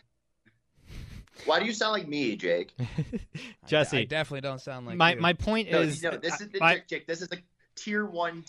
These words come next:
Speaker 1: Jesse, S tier Jesse,
Speaker 3: No,
Speaker 1: Jake.
Speaker 3: you're, you're a troll. I'm, I'm a realist.
Speaker 2: <laughs>
Speaker 1: I,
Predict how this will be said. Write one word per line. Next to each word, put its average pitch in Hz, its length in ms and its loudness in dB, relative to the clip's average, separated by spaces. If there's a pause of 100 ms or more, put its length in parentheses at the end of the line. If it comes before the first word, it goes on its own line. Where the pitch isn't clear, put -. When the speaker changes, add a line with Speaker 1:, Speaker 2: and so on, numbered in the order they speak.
(160)
Speaker 1:
Jesse, 139 380 -4
S 180 220 -2
tier 180 200 -4
Jesse, 151 240 -2
Speaker 3:
No, 170 120 4
Speaker 1:
Jake. 156 100 2
Speaker 3:
you're, 190 200 4
you're 254 340 8
a 240 60 10
troll. 214 580 6
I'm, 175 520 2
I'm 165 220 -2
a 156 80 -2
realist. 131 540 -2
Speaker 2:
<laughs> - 80 -14 (1080)
Speaker 1:
I, 165 260 -8